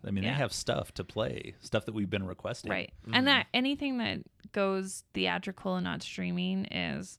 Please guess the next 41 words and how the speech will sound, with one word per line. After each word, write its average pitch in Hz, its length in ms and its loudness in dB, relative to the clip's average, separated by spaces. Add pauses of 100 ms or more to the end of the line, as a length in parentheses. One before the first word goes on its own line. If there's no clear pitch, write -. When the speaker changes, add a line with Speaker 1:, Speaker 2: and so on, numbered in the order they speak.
Speaker 2:
a - 40 -10 (380)
positive - 480 -6
in - 100 -12
my - 140 -8
book. - 240 -4 (160)
Speaker 3:
Yeah, 156 140 6
Speaker 2:
So 90 40 4
Speaker 3:
exactly, 98 380 2
which 110 160 -2
is 107 120 -8
what 110 180 2
I'm 101 420 -2 (480)
Speaker 2:
hoping 208 380 -4
that 170 220 -4
this - 220 -4
does, 180 220 2
'cause 202 160 -8
Speaker 3:
Yeah. 196 140 4
Speaker 2:
neither 190 100 -2
one 185 140 -6
of 190 80 -6
those 190 220 -8
has 180 500 -6 (100)
a 185 300 0
dedicated 185 580 -4
streamer. 196 500 -6 (120)
Speaker 3:
Mm-hmm. - 120 -10
Speaker 2:
So 180 440 2
Speaker 3:
Even 160 260 4
if 123 100 4
it 113 60 2
Speaker 2:
ho- 117 80 6
Speaker 3:
is 110 100 2
a 104 60 -2
short-term 92 520 -4
plan, 95 420 -8
Speaker 2:
Right. - 200 -4
Speaker 3:
at 95 120 -2
least 95 200 -2
it's 87 200 -8
that. 85 320 -4